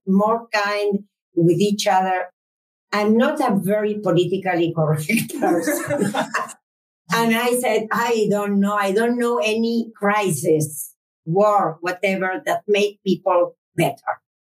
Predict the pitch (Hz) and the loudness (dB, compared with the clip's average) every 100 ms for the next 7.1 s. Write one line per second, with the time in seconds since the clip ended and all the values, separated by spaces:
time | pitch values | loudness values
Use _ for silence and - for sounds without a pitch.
0 | _ _ _ 185 180 185 202 202 220 202 | _ _ _ 2 2 2 -2 0 2 2
1 | 208 196 180 175 147 185 185 214 254 240 | 2 0 0 -2 0 0 0 2 2 0
2 | 175 170 156 156 - - 208 262 - - | 0 2 4 4 2 0 2 2 0 -2
3 | 180 147 - _ _ 160 151 208 202 - | 0 0 -4 _ _ -2 2 2 0 -6
4 | 165 202 226 226 220 208 202 220 233 208 | -2 0 2 0 0 0 -2 0 0 2
5 | - - 233 - 170 180 - - - 269 | 0 0 -2 -6 -8 -8 -10 -20 -2 0
6 | 247 311 254 - 226 208 226 240 311 302 | 2 2 0 -2 -2 -2 -2 0 0 0
7 | 202 | -2